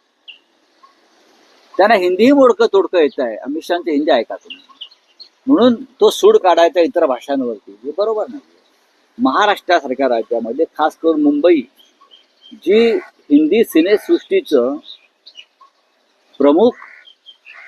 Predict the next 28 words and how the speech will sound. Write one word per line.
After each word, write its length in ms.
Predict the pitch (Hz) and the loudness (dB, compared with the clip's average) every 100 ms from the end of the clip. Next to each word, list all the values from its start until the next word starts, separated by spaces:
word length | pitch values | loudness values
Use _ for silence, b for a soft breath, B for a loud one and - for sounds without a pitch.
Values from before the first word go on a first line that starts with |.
| - - | -12 -4
ऊर्जा 280 | 151 160 226 | 0 2 2
आहे, 140 | 147 | 2
जिथून 280 | 131 143 165 | -2 -4 -2
हिंदी 240 | 156 180 | -2 -2
सिनेमा 380 | - 175 196 226 | -4 -4 -2 -2
बनतो, 460 | 180 175 190 208 127 | 0 -2 0 0 0
जिथे 240 | 143 151 | -2 0
हिंदी 260 | 147 151 196 | 0 2 2
भाषेचा 440 | 117 - 160 196 | 0 -6 -6 -2
उगम 300 | 170 160 226 | -2 0 -2
होतो, 260 | 170 113 95 - _ _ _ _ _ _ - | -2 -6 -12 -16 _ _ _ _ _ _ -2
तिथे 160 | 180 247 | 0 0
तुम्ही 220 | 247 247 | 0 0
आम्हाला 260 | 233 247 233 | 2 0 0
कशाला 280 | 226 233 | -2 -2
हिंदी 220 | 202 175 165 | 0 0 -2
सक्तीची 420 | 147 - 131 123 | -4 -6 -6 -6
करता? 300 | 101 - _ _ _ _ _ _ _ _ _ _ _ - - _ _ | -10 -16 _ _ _ _ _ _ _ _ _ _ _ -20 -20 _ _
या 140 | 156 208 | 0 2
महाराष्ट्रातून, 720 | 175 190 233 208 214 - 214 | 2 0 0 0 -4 -4 -2
या 100 | 214 | 0
मुंबईतूनच 840 | 175 165 202 - 233 247 - - - | 0 0 0 0 -4 -6 -6 -12 -12
हिंदी 240 | 170 202 | -4 -2
भा-, 360 | 165 156 139 139 | 0 0 0 -2
हिंदी 240 | 170 190 | 0 0
सिनेमा, 400 | - 175 180 185 | 0 -4 0 0
हिंदी 280 | 165 165 180 | 0 2 2
गाणी, 320 | 156 156 175 | 2 0 -2